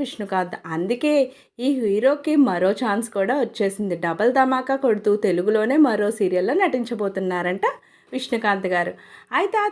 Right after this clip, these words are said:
తెలుగు సీరియల్ స్టార్ మాలోనే వస్తుందా, లేదంటే దానికి పోటీ ఇచ్చే జీ తెలుగు, జెమినీ, ఈటీవీలో ఏ ఛానల్లో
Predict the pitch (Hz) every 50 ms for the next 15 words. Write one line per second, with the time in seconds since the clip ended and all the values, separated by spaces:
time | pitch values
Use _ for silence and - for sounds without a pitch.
0 | 415 277 220 226 247 311 311 - 330 311 311 349 359 359 - 285 233 196 196 196
1 | 220 240 247 254 269 277 285 285 294 302 294 262 247 247 - 254 247 240 233 233
2 | 233 226 214 214 220 247 254 254 302 254 240 202 202 208 247 262 277 247 254 240
3 | 226 226 247 247 240 233 233 - 269 254 196 202 214 202 202 196 240 226 226 226
4 | 226 233 240 226 226 214 196 196 196 208 214 214 220 226 220 - _ _ _ -
5 | - 196 202 196 226 226 226 233 226 226 233 247 247 240 - - 180 180 202 240
6 | 240 277 254 240 247 247 240 240 254